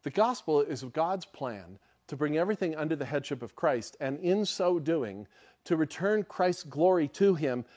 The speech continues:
But that doesn't just mean making Christ famous. It means making Christ famous for all the good things that are gonna happen when he's in charge of everything again.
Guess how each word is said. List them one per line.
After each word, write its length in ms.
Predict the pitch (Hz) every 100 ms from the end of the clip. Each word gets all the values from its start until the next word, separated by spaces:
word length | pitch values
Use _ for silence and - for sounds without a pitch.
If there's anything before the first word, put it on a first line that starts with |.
| _
But 140 | 139 -
that 180 | 214 247
doesn't 300 | 233 208 185
just 200 | 175 170
mean 280 | 165 151
making 320 | 147 143 151 135
Christ 400 | 156 131 - - -
famous. 580 | 147 117 - - - _ _ _ _ _ _ _ _ _ _ _ _ _ _ _ _ _ _ _
It 140 | 196 220
means 240 | 190 143
making 320 | 151 156 156
Christ 360 | - 156 131 -
famous 520 | 151 151 139 110 - _ _ _
for 160 | 135
all 180 | 139 156
the 120 | 131
good 280 | 110 156 139 -
things 340 | 160 143 104 -
that 140 | 123
are 80 | 117
gonna 180 | 120 110
happen 460 | - 156 110 87 - _ _ _ -
when 140 | 107
he's 240 | 127 120
in 80 | 113
charge 480 | - 127 101 90 - _ _
of 160 | 110 107
everything 460 | 110 98 80 69 - _ -
again. 280 | 92 87